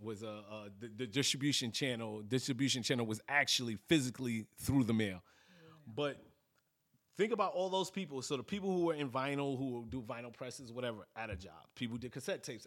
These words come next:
Speaker 1: out of job. They
Speaker 2: That's
Speaker 1: all thought
Speaker 2: true.
Speaker 1: they were in the future, and they all got their jobs eliminated. So I do think that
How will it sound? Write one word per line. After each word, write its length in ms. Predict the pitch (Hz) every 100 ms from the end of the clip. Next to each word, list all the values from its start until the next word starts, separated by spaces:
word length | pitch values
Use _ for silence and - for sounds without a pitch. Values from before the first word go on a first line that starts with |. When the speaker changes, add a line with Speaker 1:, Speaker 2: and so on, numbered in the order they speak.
| 113
Speaker 1:
out 80 | 107
of 60 |
job. 260 | 98 87 90
They 120 | - 135
Speaker 2:
That's 100 | 165
Speaker 1:
all 180 | 226
thought 240 | 226 214 208
Speaker 2:
true. 80 | 143
Speaker 1:
they 100 | 180
were 140 | 170
in 100 | 160
the 80 | 156
future, 640 | - 190 175 - 127 113 - - - _
and 140 | 147
they 60 | 143
all 220 | 131 156
got 300 | 147 139 123
their 160 | 131 131
jobs 320 | 123 135 123
eliminated. 540 | 131 165 196 123 110
So 180 | - 131
I 140 | 117 123
do 240 | 131 165
think 440 | - 175 165 - - - - - _ 110
that 360 | 135 131 127